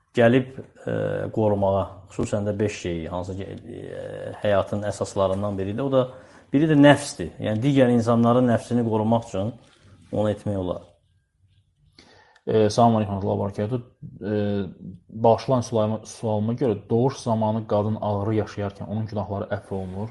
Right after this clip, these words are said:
Speaker 2: Belə bir hədis varmı?
Speaker 1: Mü-, müsəlmanın başına gələn hər bir müsibət onun üçün kəffarədir.
Speaker 2: Kəffarə.
Speaker 1: Əziyyət, hətta ayağına batan tikan belə. O da, yəni, əgər əziyyət çəkirsə, e, o da onun üçün kəffarədir inşallah.
Speaker 2: Elhamdülillah. E, yenə də Şəvval ayının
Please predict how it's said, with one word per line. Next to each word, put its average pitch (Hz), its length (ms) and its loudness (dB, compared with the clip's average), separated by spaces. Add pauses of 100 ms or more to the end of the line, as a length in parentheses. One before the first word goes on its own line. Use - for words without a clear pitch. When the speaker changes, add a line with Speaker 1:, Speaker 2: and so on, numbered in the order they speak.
(100)
Speaker 2:
Belə 98 160 -8
bir 98 100 -10
hədis 90 260 -12
varmı? 104 240 -8
Speaker 1:
Mü-, 160 380 -8 (240)
müsəlmanın 175 440 6
başına 170 340 4
gələn 151 240 2
hər 165 180 4
bir 127 220 0
müsibət 131 340 -4
onun 123 160 -2
üçün 120 160 -4
kəffarədir. 101 540 -2
Speaker 2:
Kəffarə. 92 100 -2
Speaker 1:
Əziyyət, 107 400 -4
hətta 117 200 -2
ayağına 104 300 2
batan 104 300 -4
tikan 87 240 -6
belə. 76 160 -10 (880)
O 156 140 0
da, 123 140 4
yəni, 117 240 2
əgər 117 240 2
əziyyət 120 320 2
çəkirsə, 104 400 -4 (1040)
e, 101 60 -6
o 110 140 -2
da 110 60 0
onun 107 140 -2
üçün - 220 -12
kəffarədir 92 560 -6
inşallah. - 340 -20 (540)
Speaker 2:
Elhamdülillah. 87 580 -14 (340)
E, 117 80 8 (640)
yenə 123 300 2
də 117 100 -2
Şəvval 117 380 4
ayının 120 180 0